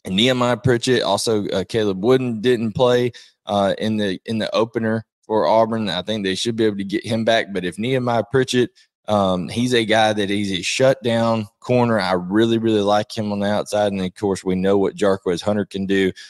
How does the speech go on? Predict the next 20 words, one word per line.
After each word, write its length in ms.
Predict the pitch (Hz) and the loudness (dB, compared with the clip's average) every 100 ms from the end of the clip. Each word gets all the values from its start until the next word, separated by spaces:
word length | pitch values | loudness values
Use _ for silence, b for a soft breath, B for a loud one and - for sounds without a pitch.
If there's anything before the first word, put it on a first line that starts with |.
| B | B
So 140 | 95 | -4
with 140 | 92 85 | 0 2
Auburn 440 | 95 104 104 101 | 4 4 2 0
going 240 | 98 98 | 0 0
on 160 | 95 92 | 0 0
a 140 | 90 | -2
road 400 | 87 92 101 101 | -2 2 2 2
game, 320 | 95 101 101 98 | 0 0 0 -2
they're 100 | 85 | -4
a 40 | |
five-point 640 | - 92 95 - 101 85 | 0 2 2 -2 -6 -4
favorite 320 | 107 104 95 | 0 0 0
against 280 | 87 85 - | -4 -6 -4
Cal. 260 | 98 98 95 | 0 2 2
We 100 | 87 | 2
also 320 | 92 92 92 | 2 2 -2
broke 280 | 85 92 - | 2 0 2
that 180 | 95 92 | 0 0
one 160 | 92 | -2
down, 300 | 95 98 92 | 0 0 -2